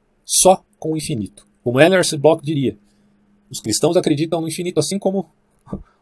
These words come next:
os não cristãos." Só que os não cristãos acreditam nele sem a presença, e os cristãos com a presença. Bom, em síntese de tudo que foi dito aqui,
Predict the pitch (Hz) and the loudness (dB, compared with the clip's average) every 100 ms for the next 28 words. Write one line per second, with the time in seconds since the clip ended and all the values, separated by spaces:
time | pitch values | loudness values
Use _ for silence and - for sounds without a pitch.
0 | _ - 147 156 147 - 104 98 - _ | _ -8 -2 -2 -2 -4 -6 -8 -18 _
1 | _ _ _ _ - 143 170 165 160 160 | _ _ _ _ -10 -4 -2 0 -2 -2
2 | 160 196 233 214 165 160 170 160 147 156 | -2 0 -2 -2 -4 -6 -6 0 0 0
3 | - _ - - 160 165 120 104 107 - | -6 _ -8 -2 0 2 2 0 -2 -6
4 | - - 131 - 120 117 104 90 90 - | -6 -6 -6 -6 -6 -6 -6 -8 -16 -20
5 | _ _ _ _ _ _ _ _ - _ | _ _ _ _ _ _ _ _ -20 _
6 | _ _ _ 226 - - - 196 - 277 | _ _ _ 4 4 2 -2 0 2 2
7 | 277 107 95 - 117 - 196 - - 113 | 2 0 -2 -10 -10 -6 -6 -4 -6 -4
8 | 110 196 - 151 | -4 -4 -4 -10